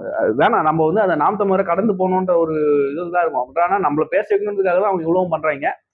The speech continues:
மொத்தமா அவங்க என்ன பண்றாங்கன்னா, விஜய் அவர்கள் தாக்குதலை நம்ம பக்கம் திருப்பணும், தி மு க பக்கம் போகக்கூடாதுன்னு அவங்க வந்து திருப்புற மாதிரி தான் இருக்கு. அது பப்ளிக்கா புரிஞ்சுக்கிட்டாங்க. நல்லதாக இருந்தாரு, ஏங்க விஜய் போய் திட்டிக்கிட்டு இருக்காரு அவரு? ஸ்டாலினை போய் திட்டுங்க, ஆட்சியில இருந்தவங்களை திட்டுங்க, மோடியை திட்டுங்க,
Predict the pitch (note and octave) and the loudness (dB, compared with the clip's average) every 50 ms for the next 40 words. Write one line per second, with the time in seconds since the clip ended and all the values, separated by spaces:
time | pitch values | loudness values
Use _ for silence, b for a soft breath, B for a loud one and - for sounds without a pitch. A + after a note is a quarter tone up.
0 | _ _ _ - - G3+ G#3 C4 C#4 C4+ C4 A#3+ A#3 C4 C4 A#3+ A3+ A3 G3+ F#3+ | _ _ _ -4 -4 -2 0 4 4 4 4 4 4 2 2 2 2 0 2 2
1 | G#3 B3 B3+ G#3+ F#3+ G3+ A#3+ A#3 A3 G3+ F#3 F#3 G#3+ A#3 A3 - _ - F3+ G3+ | 2 2 2 2 2 2 2 2 4 2 4 4 4 2 2 0 _ 0 0 2
2 | - - G3 F#3+ G3 G3 F3+ E3+ F3+ F#3+ F#3 F#3 F#3 G3 F#3+ F3 E3+ D#3+ D3+ D#3+ | 2 2 2 2 2 2 0 0 0 0 -2 0 -2 -2 -2 -2 -2 -2 -4 -4
3 | G3 - - G#3+ G#3+ G3+ F#3 F#3 D#3+ D#3+ D3+ D3+ D3+ - F3+ F#3 F3 F3 E3 D3+ | -4 -4 -2 -2 -2 0 0 -2 -2 -2 -4 -6 -4 -2 -2 -2 0 0 0 0
4 | D#3 D#3 E3 G3+ A#3+ G#3 F3+ E3 D#3+ D#3+ E3 F#3 F#3+ F#3+ G#3+ G#3 G3+ G3 F#3+ E3+ | 0 -2 -2 0 0 2 2 2 0 -2 -2 -4 -4 -4 -4 -4 -2 -2 -4 -2
5 | D#3+ D3+ D#3+ F#3 F#3 E3 D#3 D3 E3+ E3 D3+ D3+ D3 - F3 E3+ G3 G3+ G3+ G3 | -2 -2 0 0 -2 -2 -2 -2 -2 -2 -2 -2 -2 -4 -4 -2 -2 -4 -4 -4
6 | G3 F#3+ F#3+ G3 G3 F#3+ E3+ D#3 C#3 C3 B2 D3 E3 E3 C#3+ A#2+ - _ _ _ | -4 -4 -6 -6 -6 -8 -8 -10 -10 -6 -4 -2 0 0 0 -2 -4 _ _ _
7 | _ _ - D3+ F3+ G#3 A3+ A3 A3 G#3+ G3 F#3 E3+ D#3+ D#3+ D3+ D3+ D3+ D3 D#3 | _ _ -2 2 4 4 6 6 4 4 2 2 2 2 2 2 2 2 2 2
8 | G3 A#3+ A3 F#3 F3 F#3 A#3+ B3 G3+ F#3+ F#3 E3 D#3+ D#3+ D#3 D#3+ D3+ D3 D3 C#3 | 2 2 2 0 0 0 0 -2 0 0 0 0 0 -2 -2 -2 -2 -2 -2 -2
9 | C3+ C3+ C3+ C3 B2+ C3 C3+ C#3 C#3 - _ _ _ _ _ _ - F#3 F#3+ A#3+ | -2 -2 -4 -4 -4 -4 -4 -6 -6 -10 _ _ _ _ _ _ 0 2 2 4
10 | B3+ B3 A#3 A3+ G#3 G#3 G3 F#3+ F#3+ F3 F#3+ F#3 F#3+ G3+ G#3 G3 F#3 G#3 A3 A3 | 4 2 2 2 0 0 0 0 -2 -2 0 0 2 2 2 2 2 2 0 0
11 | A#3 A3 G3+ G3 F#3+ F#3 F3+ F3 F3 E3+ E3 E3+ E3+ F3+ F#3+ G3 G3 F3+ E3+ F#3+ | 0 0 0 2 2 0 0 -2 -4 -6 -8 -4 0 2 2 2 2 2 2 2
12 | G#3+ G#3+ G3+ G3 F#3+ F3+ F3+ E3 E3+ F3 | 2 2 2 2 0 -2 -4 -6 -6 -4